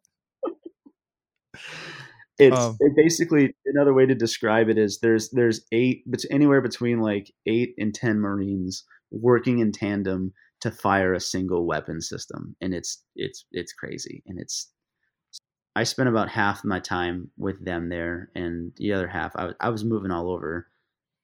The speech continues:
Speaker 1: the area, uh, back and forth between some logistics,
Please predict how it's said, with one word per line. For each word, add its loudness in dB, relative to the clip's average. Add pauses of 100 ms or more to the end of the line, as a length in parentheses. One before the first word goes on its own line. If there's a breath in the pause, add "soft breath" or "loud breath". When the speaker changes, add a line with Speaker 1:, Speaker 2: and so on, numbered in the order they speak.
Speaker 1:
the -2
area, -2 (260)
uh, -6
back -6
and -8
forth -8
between -10
some -8
logistics, -10